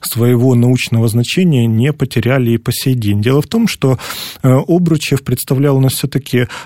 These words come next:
науки естественного профиля, и там многие вещи, они когда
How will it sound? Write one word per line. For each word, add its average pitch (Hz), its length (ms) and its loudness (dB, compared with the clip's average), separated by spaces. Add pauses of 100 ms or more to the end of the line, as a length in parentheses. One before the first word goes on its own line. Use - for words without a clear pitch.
науки 131 380 2
естественного 117 680 0
профиля, 110 600 0
и 127 180 -2
там 151 240 0
многие 143 600 2
вещи, 190 400 -2
они 120 280 2
когда 117 600 0